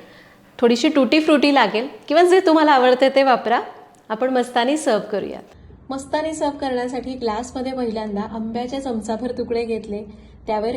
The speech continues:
एक स्कूप व्हॅनिला आईस्क्रीम घालायचं, मग तयार ड्रायफ्रुट्स ठेवायचे, त्यानंतर मँगो मिल्कशेक ओतायचा, पुन्हा व्हॅनिला आईस्क्रीमचा एक स्कूप, ड्रायफ्रुट्स आणि आंब्याचे तुकडे आणि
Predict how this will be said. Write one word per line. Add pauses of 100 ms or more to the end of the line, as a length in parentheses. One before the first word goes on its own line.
(120)
एक
स्कूप
व्हॅनिला
आईस्क्रीम
घालायचं, (480)
मग (100)
तयार
ड्रायफ्रुट्स
ठेवायचे, (300)
त्यानंतर
मँगो
मिल्कशेक
ओतायचा, (340)
पुन्हा
व्हॅनिला
आईस्क्रीमचा
एक
स्कूप,
ड्रायफ्रुट्स (100)
आणि
आंब्याचे
तुकडे (380)
आणि